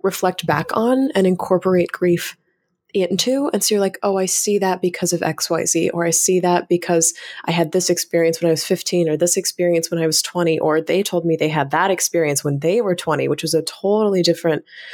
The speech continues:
type of world. So what time gives you is not necessarily healing, quote unquote. It's, it's perspective. And if you kind of sit with perspective and, and make some meaning of it for yourself, yeah, you get this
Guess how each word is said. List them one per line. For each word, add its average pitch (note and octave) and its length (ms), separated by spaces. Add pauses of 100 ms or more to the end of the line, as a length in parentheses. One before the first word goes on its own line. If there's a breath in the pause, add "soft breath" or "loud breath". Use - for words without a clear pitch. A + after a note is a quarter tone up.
(400 loud breath)
type B3 240
of G#3+ 120
world. A3+ 220
So A#3 380
what - 240
time C4+ 340
gives F#3+ 260
you F3+ 200
is F3 120
not F3 200
necessarily F3 640
healing, G3 480
quote B3 240
unquote. B3+ 500 (420 loud breath)
It's, - 400 (260)
it's - 140
perspective. - 880 (140)
And F#3 380
if G3 160
you G3 420 (400)
kind A3+ 200
of G3+ 80
sit - 200
with G3+ 140
perspective F3+ 720 (920 loud breath)
and, F#3+ 340
and F3+ 160
make F#3 180
some F3+ 200
meaning F#3 320
of F3 140
it - 200 (200)
for - 280
yourself, F3 720 (360 loud breath)
yeah, A3+ 360
you G#3 180
get B3 180
this - 360